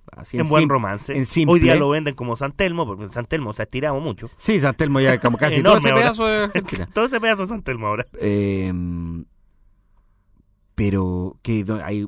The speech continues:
Speaker 1: y está ubicado, mm,
Speaker 2: Estratégicamente,
Speaker 1: estratégicamente.
Speaker 2: digámoslo.
Speaker 1: No me acuerdo qué tan distante del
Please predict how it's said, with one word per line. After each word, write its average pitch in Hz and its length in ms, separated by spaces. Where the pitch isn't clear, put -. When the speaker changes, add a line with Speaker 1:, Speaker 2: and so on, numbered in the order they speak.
Speaker 1:
y - 120
está 123 260
ubicado, 127 600
mm, 104 420
Speaker 2:
Estratégicamente, 233 680
Speaker 1:
estratégicamente. 165 560
Speaker 2:
digámoslo. 156 200
Speaker 1:
No 160 80
me 185 80
acuerdo 202 420
qué 175 120
tan 190 200
distante 180 480
del 147 320